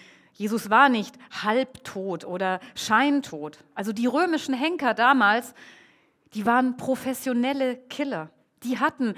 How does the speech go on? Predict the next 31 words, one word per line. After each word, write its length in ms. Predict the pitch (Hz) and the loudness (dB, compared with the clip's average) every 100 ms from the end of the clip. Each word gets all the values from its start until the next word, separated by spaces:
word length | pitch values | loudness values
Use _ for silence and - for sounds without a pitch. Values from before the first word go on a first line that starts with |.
| - | -8
kein 220 | - 233 233 | -6 -2 -2
Erbarmen 560 | 214 214 247 240 202 | 0 2 4 4 0
mit 180 | 208 - | -2 -2
irgendwem. 800 | 240 262 233 180 254 262 170 160 _ _ _ _ _ _ _ _ _ _ _ _ _ _ _ _ _ | -2 0 0 0 0 0 -2 -8 _ _ _ _ _ _ _ _ _ _ _ _ _ _ _ _ _
Und 80 | 202 | -4
sie 100 | 226 | 0
hatten 140 | 240 240 | 0 0
auch 100 | 202 | 0
gar 140 | 226 | 0
kein 160 | 196 190 | -2 -6
Interesse, 500 | 202 - 262 247 190 | -6 -2 -2 0 -2
selbst 320 | 220 294 - | -2 -2 -4
einen 160 | 196 | -6
Kopf 260 | 196 214 - | -6 -10 -6
kürzer 360 | - 285 285 202 | 0 0 0 -6
zu 160 | 214 | -6
werden, 260 | 202 202 196 | -4 -4 -4
weil 140 | 190 | -4
sie 180 | 185 277 | -2 -4
vielleicht 340 | 285 190 180 | -2 -4 -4
ihren 200 | 190 180 | -6 -6
Job 260 | 175 285 285 | 2 0 0
schlecht 400 | - 180 165 - | -12 -10 -10 -10
machen 340 | 180 165 175 | -12 -10 -12
würden. 380 | 160 165 160 160 - _ _ _ _ _ _ _ _ _ _ _ _ | -8 -8 -8 -10 -14 _ _ _ _ _ _ _ _ _ _ _ _
Und 220 | 240 277 | -4 -2
das 200 | 302 - | -2 -6
Grab 320 | - 233 285 240 | -4 -2 -2 -2
Jesu 280 | 262 254 | -6 -4
war 160 | 233 254 | -4 -4
tatsächlich 840 | 247 262 - 320 - 220 175 - | -4 -6 0 -2 -2 -12 -14 -16